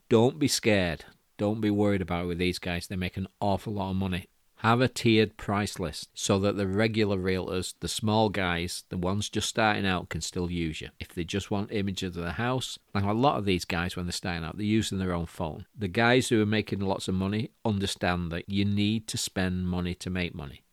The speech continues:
You need to get professionals in to do the job correctly. So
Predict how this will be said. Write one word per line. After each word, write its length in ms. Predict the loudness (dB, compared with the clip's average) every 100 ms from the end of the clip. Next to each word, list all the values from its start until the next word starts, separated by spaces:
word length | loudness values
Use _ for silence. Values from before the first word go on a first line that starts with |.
| -18
You 200 | -8 -6
need 300 | -2 -2 -4
to 80 | -4
get 180 | -6 -6
professionals 600 | -8 -6 -4 -4 -6 -6
in 140 | -8
to 140 | -10 -10
do 260 | -6 -6
the 160 | -6 -10
job 300 | -8 -8 -8 -12
correctly. 440 | -8 -8 -10 -14 -10
So 380 | -4 -2 -2